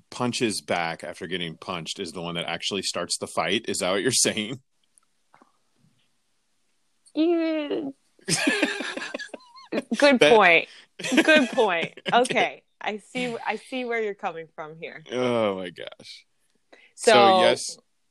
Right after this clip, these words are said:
Speaker 2: yeah.
Speaker 1: yesterday, so a while back, we did the story about the papadilla, and Mallory thought it'd be really funny to send me a papadilla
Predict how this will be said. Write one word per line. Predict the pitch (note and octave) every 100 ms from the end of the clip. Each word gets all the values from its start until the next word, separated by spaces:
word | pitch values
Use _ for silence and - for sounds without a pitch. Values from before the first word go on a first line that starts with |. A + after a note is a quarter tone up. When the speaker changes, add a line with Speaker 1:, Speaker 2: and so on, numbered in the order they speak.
| _
Speaker 2:
yeah. | F3+ D#3+ -
Speaker 1:
yesterday, | G2+ A#2 A#2+ - - C3+ A#2 A2 G2+ F#2+ F#2 F2+ F2+ F2+ _ _ _ _ _ _ _ _ _ _ _ _
so | - A#2 G#2
a |
while | G#2+ A2+ A2
back, | A2 G#2 -
we | G#2
did | F#2+
the | G2
story | - G#2+ G2+
about | G2 F#2+
the | -
papadilla, | G#2 G2+ F2+ F#2+ F2 E2+ F2+
and | F#2+
Mallory | F#2+ F#2+ F#2+ F#2+
thought | G2+ F#2+
it'd | F2+
be | F#2+
really | F#2+ F#2
funny | - F#2+ F2+
to | F2
send | - F#2+
me | F#2 F#2
a |
papadilla | - F#2 F#2+ F2+ F#2+ E2 D#2